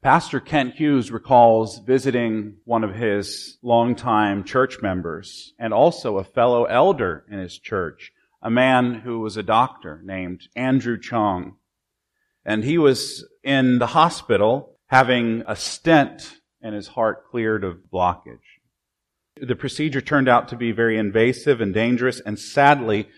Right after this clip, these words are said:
it just didn't go according to plan. And so in the middle of the surgery, the surgeon came out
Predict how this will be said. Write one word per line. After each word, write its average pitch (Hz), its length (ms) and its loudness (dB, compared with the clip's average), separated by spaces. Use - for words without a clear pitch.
it 127 120 -4
just - 400 -2
didn't 139 260 2
go 123 180 6
according 110 480 0
to 90 60 -8
plan. 73 420 -12
And 98 100 -12
so 113 320 4
in 113 80 2
the 113 60 2
middle 120 340 6
of 123 140 6
the 107 80 -6
surgery, 123 680 0
the - 80 -8
surgeon 139 420 2
came 139 320 2
out 135 400 2